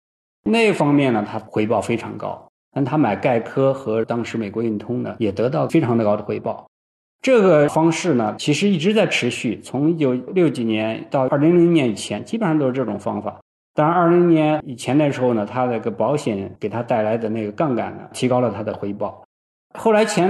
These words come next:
越来越多呢，他就更偏向于买高质量的公司，比如说可口可乐呀，当时还买了富国银行啊、美国运通啊，这些公司呢，就占的比例越来越大，然后他把盖科整个都买了，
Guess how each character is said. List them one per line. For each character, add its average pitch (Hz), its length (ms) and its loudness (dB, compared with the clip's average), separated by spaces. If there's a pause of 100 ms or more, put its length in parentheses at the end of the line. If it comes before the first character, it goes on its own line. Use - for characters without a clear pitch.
越 202 120 6
来 156 260 6
越 175 100 4
多 180 220 2
呢， 123 180 2
他 120 80 -2
就 131 140 -2
更 135 300 2
偏 147 260 -2
向 131 260 -4
于 123 120 -2
买 101 400 0
高 143 260 4
质 113 240 -6
量 120 320 0
的 98 80 -2
公 95 260 -6
司， 95 140 -14
比 98 100 -8
如 98 80 -4
说 107 80 -2
可 107 200 -2
口 117 160 -2
可 107 200 -6
乐 123 220 0
呀， 113 460 0
当 117 160 0
时 120 120 -4
还 113 200 -4
买 107 200 -2
了 104 80 -4
富 117 200 -6
国 120 180 2
银 120 220 -2
行 117 260 -4
啊、 123 400 -2
美 107 180 -2
国 123 140 2
运 135 220 2
通 143 280 0
啊， 131 400 0 (300)
这 170 140 2
些 151 100 6
公 135 160 2
司 139 160 0
呢， 113 260 2
就 117 80 2
占 127 220 2
的 123 60 4
比 113 100 0
例 131 140 4
越 143 160 6
来 131 200 4
越 139 160 2
大， 131 320 0
然 113 140 -2
后 123 80 0
他 123 80 -4
把 120 120 -2
盖 135 200 0
科 147 240 0
整 120 160 0
个 143 180 2
都 147 140 2
买 104 240 0
了， 104 160 -8